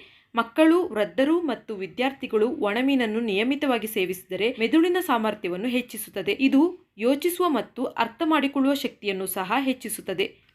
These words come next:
ಮೀನಿನಲ್ಲಿರುವ ಒಮೆಗಾ ತ್ರೀ ಮತ್ತು ಪ್ರೋಟೀನ್ನಂತಹ ಸರಿಯಾದ ಸಮತೋಲನವು ಚರ್ಮದ ಹೊಳಪನ್ನು ಹೆಚ್ಚಿಸಲು ಸಹಾಯ ಮಾಡುತ್ತದೆ. ಎಡಿನ್ಬರ್ಗ್ ವಿಶ್ವವಿದ್ಯಾಲಯವು ನಡೆಸಿದ National Institute of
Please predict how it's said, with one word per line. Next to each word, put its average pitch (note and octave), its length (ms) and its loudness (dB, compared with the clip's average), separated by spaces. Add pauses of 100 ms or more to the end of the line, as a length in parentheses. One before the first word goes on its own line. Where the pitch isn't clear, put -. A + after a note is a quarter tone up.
ಮೀನಿನಲ್ಲಿರುವ F4+ 800 6
ಒಮೆಗಾ C#4 520 2
ತ್ರೀ D4 240 0
ಮತ್ತು B3+ 360 -2
ಪ್ರೋಟೀನ್ನಂತಹ B3 840 0
ಸರಿಯಾದ B3+ 560 2
ಸಮತೋಲನವು A3 840 -2
ಚರ್ಮದ B3+ 500 0
ಹೊಳಪನ್ನು G#3+ 520 2
ಹೆಚ್ಚಿಸಲು G#3+ 560 -4
ಸಹಾಯ G3 340 -2
ಮಾಡುತ್ತದೆ. F#3 540 -4 (120)
ಎಡಿನ್ಬರ್ಗ್ F4+ 840 2
ವಿಶ್ವವಿದ್ಯಾಲಯವು G3+ 920 -2
ನಡೆಸಿದ A3+ 520 0
National B3+ 680 0
Institute D#4 500 -2
of - 480 -2